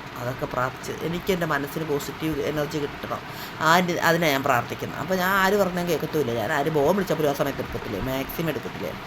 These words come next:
ഞാൻ പ്രാർത്ഥിക്കും. അതിനുശേഷം പിന്നെ ഞാൻ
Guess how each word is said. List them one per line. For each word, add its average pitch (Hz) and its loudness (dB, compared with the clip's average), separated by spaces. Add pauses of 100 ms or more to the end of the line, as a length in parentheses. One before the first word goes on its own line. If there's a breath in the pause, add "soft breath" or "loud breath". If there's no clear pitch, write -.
(280)
ഞാൻ 185 -2
പ്രാർത്ഥിക്കും. 135 0 (500 loud breath)
അതിനുശേഷം 190 4
പിന്നെ 170 0
ഞാൻ 156 2